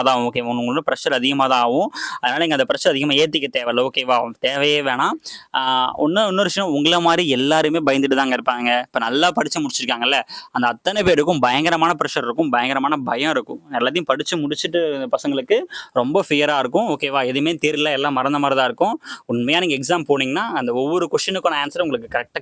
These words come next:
கிளீனா ஆன்சர் தெரியும், அழகா அடிச்சிருவீங்க. அதனால இருக்கிற எந்த ஒரு முப்பது நாள்ல ஒரு குழப்பிக்க வேணாம், நீங்க ஒண்ணும் குழம்பிக்கிறதுல மைண்ட் ரொம்ப இது பண்ணிக்க தேவையில்ல, ஃப்ரீயா இருங்க, ஓகேவா? ஆ, ரெஸ்ட், உடம்புக்கு ரெஸ்ட் கொடுத்துட்டு படிங்க, ஓகேவா? வெயில் ரொம்ப அதிகமா இருக்கிறதால நீங்க ரெஸ்ட் கொடுத்துட்டு நல்லா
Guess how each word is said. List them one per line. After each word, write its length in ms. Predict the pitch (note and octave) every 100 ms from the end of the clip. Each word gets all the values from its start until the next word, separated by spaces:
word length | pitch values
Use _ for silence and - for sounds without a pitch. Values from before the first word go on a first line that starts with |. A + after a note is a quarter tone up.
| -
கிளீனா 300 | D3+ E3+ E3+
ஆன்சர் 240 | C#3 C#3+ A#2+
தெரியும், 180 | C3+ C#3+
அழகா 200 | B2 C#3
அடிச்சிருவீங்க. 420 | B2+ B2+ A#2 A#2+ G#3 - - - -
அதனால 240 | B2 B2+ F3 D#3
இருக்கிற 240 | F3 F#3+ E3
எந்த 160 | D#3+ G3
ஒரு 80 | F#3+ D3+
முப்பது 240 | C3+ C#3+
நாள்ல 180 | C#3+ E3+ C#3+
ஒரு 80 | C#3 -
குழப்பிக்க 380 | D3+ F#3+ F#3 C#3+
வேணாம், 200 | B2+ A#2
நீங்க 140 | A#2 A#2
ஒண்ணும் 180 | A#2+ D#3
குழம்பிக்கிறதுல 440 | C3+ C3+ C3 C3 C3
மைண்ட் 260 | B2 D3+ D3+ B2
ரொம்ப 220 | C3 D#3
இது 100 | C3+
பண்ணிக்க 200 | B2 A#2
தேவையில்ல, 240 | A#2+ A#2+ E3
ஃப்ரீயா 260 | - B2+ C3+
இருங்க, 180 | B2 A#2+ C3+
ஓகேவா? 280 | B2+ C3 C3 A2+ - - -
ஆ, 100 | B2 B2
ரெஸ்ட், 180 | D3 D3
உடம்புக்கு 280 | C3+ F#3 E3
ரெஸ்ட் 160 | C#3+ E3
கொடுத்துட்டு 260 | D3+ B2+ B2
படிங்க, 220 | A#2+ D3+ G3
ஓகேவா? 260 | B2+ B2+ B2+ B2
வெயில் 260 | B2+ C#3 B2+
ரொம்ப 260 | C#3+ E3+ F3+ - - _ -
அதிகமா 280 | B2 D#3 E3
இருக்கிறதால 260 | C#3+ D3 G#3
நீங்க 140 | D3+ - _ _ _ _ _
ரெஸ்ட் 400 | D3+ C#3 C#3+ - F#3
கொடுத்துட்டு 320 | D#3 E3 C3+
நல்லா 180 | B2+